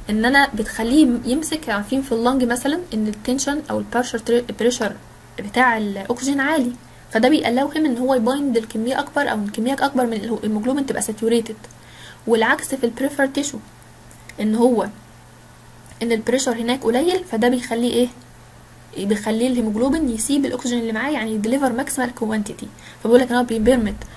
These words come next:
ماكسيمال كوانتيتي من الاكسجين ات البريسبيراتوري اورجانز، وبيديليفر ماكسيمال كوانتيتي من الاكسجين في البريفرال ايه؟ تيشو.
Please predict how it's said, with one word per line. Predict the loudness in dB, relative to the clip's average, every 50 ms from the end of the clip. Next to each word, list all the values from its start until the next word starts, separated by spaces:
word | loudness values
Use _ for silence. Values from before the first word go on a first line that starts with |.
| -10 -2 0
ماكسيمال | 0 0 0 -2 -2 -2 -4 -2
كوانتيتي | -2 -2 -2 -2 -4 -4 -4 -4 -2
من | -2 -2 0
الاكسجين | 0 0 -2 -2 -2 -4 -6 -4 -2
ات | -2 -4 -4 -4 -6 -6
البريسبيراتوري | -6 -4 -2 -2 -2 -2 -2 -2 0 2 2 2 0 0 -2 0 0 0
اورجانز، | 0 2 2 2 0 0 -4 -10 -14 -20 -10 -4 -2
وبيديليفر | 2 2 4 4 4 2 2 2 2
ماكسيمال | 2 2 0 -2 -2 -4 -4 -4 -2
كوانتيتي | -4 -4 -2 -4 -4 -2 -2
من | -2 -2 -2
الاكسجين | -2 -4 -4 -2 -2 -2 -2
في | -2 -4
البريفرال | -4 -2 -2 -2 -2 -2 -4 -4 -2 -2
ايه؟ | -2 -2 -4 -6 -10 -14
تيشو. | -12 -12 -12